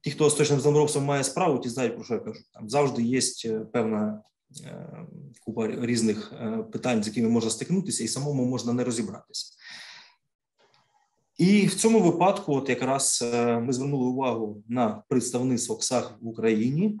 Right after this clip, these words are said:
У них, вони тут були в Україні, це живі люди, з-, до яких можна звернутися за питаннями. У них є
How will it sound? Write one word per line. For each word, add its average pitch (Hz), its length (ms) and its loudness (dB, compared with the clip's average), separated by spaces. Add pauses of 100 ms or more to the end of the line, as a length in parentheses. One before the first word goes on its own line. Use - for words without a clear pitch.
У 131 120 -6
них, - 480 -4 (540)
вони 131 260 4
тут 120 180 0
були 107 340 4
в 113 60 2
Україні, 143 380 -2
це 123 160 -4
живі 117 300 2
люди, 113 360 -2
з-, 117 160 -8
до 113 100 -2
яких 117 180 -2
можна 110 200 0
звернутися 110 440 -4
за 107 100 -4
питаннями. 110 520 -8
У 147 80 2
них 180 180 2
є 135 120 4